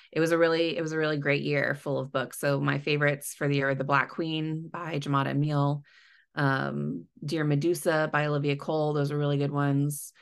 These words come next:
The House of Marion by J. Cole. Um, and what I'm currently <laughs> reading <laughs> So I am re-, rereading The Lightning Thief,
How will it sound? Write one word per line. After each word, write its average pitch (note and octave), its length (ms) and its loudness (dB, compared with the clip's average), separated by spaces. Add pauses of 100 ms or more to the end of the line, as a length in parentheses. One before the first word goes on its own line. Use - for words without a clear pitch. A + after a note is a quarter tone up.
(140)
The D#3+ 60 -2
House D#3 240 2
of E3 60 -4
Marion E3 720 4
by D3+ 140 0
J. D3 240 -2
Cole. D#3+ 540 -2 (640)
Um, C#3+ 640 -2
and D#3+ 320 0
what D#3 160 6
I'm D3 280 2
currently A3+ 520 2
<laughs> F3+ 100 -2
reading D3 640 -2 (680)
<laughs> A#3 640 4
So - 200 2
I D#3+ 280 4
am F#3 420 2
re-, E3 260 0
rereading E3 680 2
The D#3+ 100 4
Lightning C#3+ 460 0
Thief, - 440 -4